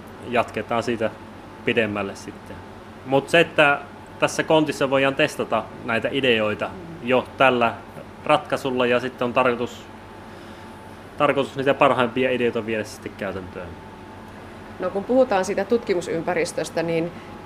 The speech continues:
Speaker 2: mitä mittakaavaa tää kontti on? Onko tää jo semmonen pilottason, ö, ympäristö? Ei ihan enää pieni laboratorioympäristö, mutta ei vielä mikään tämmönen tehdastasonkaan. Ympäristö?
Speaker 1: Kyllä, tämä ihan, ihan pilot koko luokka, eli pieni,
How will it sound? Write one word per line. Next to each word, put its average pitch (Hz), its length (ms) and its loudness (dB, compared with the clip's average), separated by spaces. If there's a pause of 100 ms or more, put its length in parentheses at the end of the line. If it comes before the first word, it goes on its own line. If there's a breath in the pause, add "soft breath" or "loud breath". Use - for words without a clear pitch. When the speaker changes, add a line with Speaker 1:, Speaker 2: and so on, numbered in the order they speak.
(120)
Speaker 2:
mitä 247 200 2
mittakaavaa 190 720 4
tää 170 180 0
kontti 170 380 0
on? 175 280 2 (260)
Onko 208 180 -2
tää 185 140 2
jo 185 80 4
semmonen 196 360 0
pilottason, 175 840 2 (1200 loud breath)
ö, 180 100 6
ympäristö? 175 840 4 (160)
Ei 190 160 4
ihan 196 260 2
enää 165 260 0
pieni 175 300 2
laboratorioympäristö, 226 1160 4
mutta 208 240 0
ei 196 120 4
vielä 202 200 2
mikään 202 340 0
tämmönen 196 380 -2
tehdastasonkaan. 170 1080 0 (800)
Ympäristö? 170 500 -2
Speaker 1:
Kyllä, 147 340 0
tämä 165 240 6
ihan, 135 340 4
ihan 131 220 2
pilot 127 320 6
koko 113 240 4
luokka, 110 380 2
eli 135 100 4
pieni, 131 480 6